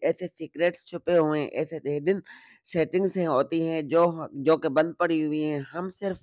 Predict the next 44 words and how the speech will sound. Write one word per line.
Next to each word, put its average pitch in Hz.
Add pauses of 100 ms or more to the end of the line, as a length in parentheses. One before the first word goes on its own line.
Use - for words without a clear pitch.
वीडियो 143
अपलोड 165
करते 156
हैं 147
वाईटी 151 (180)
स्टूडियो 139
में 120
आकर, 139 (460)
सिर्फ 185
और 185
सिर्फ 165 (120)
अपने 135
व्यूज़ 147
चेक 190
करते 151
हैं, 143
इसके 156
अलावा 143
हमारा 139
और 135
कोई 156
काम 135
नहीं 131
होता। 117
हालांकि 156 (560)
हमारे 156
वाईटी 160
स्टूडियो 160
के 139
अंदर 147
ऐसे 170
छुपे -
हुए 147
राज 135
है, 123
ऐसे 165
बटन 156
हैं 135 (500)
जिनको 165
हम 151 (120)
ऑन 156
नहीं 156
करते, 123
जिनको 151